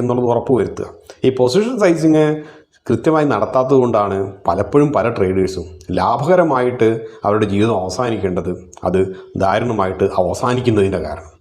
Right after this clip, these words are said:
പിന്നെ റിസ്ക്കും പൊസിഷൻ സൈസിങ്ങും നിങ്ങൾക്ക് എടുക്കാൻ പറ്റുന്ന റിസ്കിൻ്റെ മാക്സിമം ഇതൊക്കെ വേണ്ടിയിട്ട് ഒരു കെല്ലീസ് ക്രൈറ്റീരിയ എന്നൊക്കെ പറഞ്ഞിട്ട് ഒരു മാനദണ്ഡമുണ്ട്.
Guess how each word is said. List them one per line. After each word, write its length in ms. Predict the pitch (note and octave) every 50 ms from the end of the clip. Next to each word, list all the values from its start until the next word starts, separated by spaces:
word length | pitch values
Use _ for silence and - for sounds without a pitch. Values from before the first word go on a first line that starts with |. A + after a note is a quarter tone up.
| _ -
പിന്നെ 160 | C3 C#3+ D3 C#3+ C#3 C#3 C3
റിസ്ക്കും 280 | C#3 C3+ C#3 - A3+ A3+ F#3+
പൊസിഷൻ 240 | F3+ E3 F3 F3+ F3 -
സൈസിങ്ങും 420 | G3+ F3 D#3+ F3+ E3+ E3 E3 E3 E3 E3+ - - - - - - - - A#2+
നിങ്ങൾക്ക് 180 | A#2+ B2 C3 A#2
എടുക്കാൻ 220 | A#2 B2 D#3 D#3 E3
പറ്റുന്ന 240 | D#3+ D#3 D#3 D#3 D3+
റിസ്കിൻ്റെ 280 | C#3 - - C#3+ C3+ D3 C#3
മാക്സിമം 300 | C3 C3 - - C#3+ C#3+ C3+
ഇതൊക്കെ 240 | C3+ C3 C#3 C#3 B2+
വേണ്ടിയിട്ട് 360 | C3 B2 B2 B2+ A#2 A#2+ A#2+ A#2+ A#2+ A#2 - - - - -
ഒരു 80 | A2+ A2+ A2+ -
കെല്ലീസ് 340 | - G#2 G#2+ C3+ D#3 D3 -
ക്രൈറ്റീരിയ 360 | D#3 C#3+ C#3 C#3 C3+ C3 C3+ C3
എന്നൊക്കെ 220 | C3 C3 C3 B2 A#2+
പറഞ്ഞിട്ട് 300 | A#2+ A#2+ A2+ A2 A#2+ A#2 A2+ A2+ A2 - - - -
ഒരു 80 | A#2 A#2+ A2+
മാനദണ്ഡമുണ്ട്. 640 | A2 G#2+ A2+ B2 B2 C3 A#2+ A2+ A#2 G#2 G2+ G2+ A2